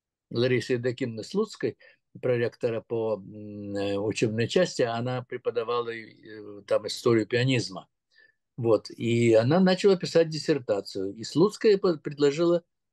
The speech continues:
м-, меня. Ну, уж к тому времени уже было известно, что мы, так сказать, симпатично друг к другу относимся.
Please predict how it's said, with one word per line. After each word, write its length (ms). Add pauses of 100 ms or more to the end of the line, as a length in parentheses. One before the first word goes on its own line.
м-, 240
меня. 440 (880)
Ну, 140
уж 160
к 40
тому 220
времени 320
уже 180
было 280
известно, 520
что 460
мы, 640
так 140
сказать, 260
симпатично 840
друг 260
к 120
другу 220
относимся. 600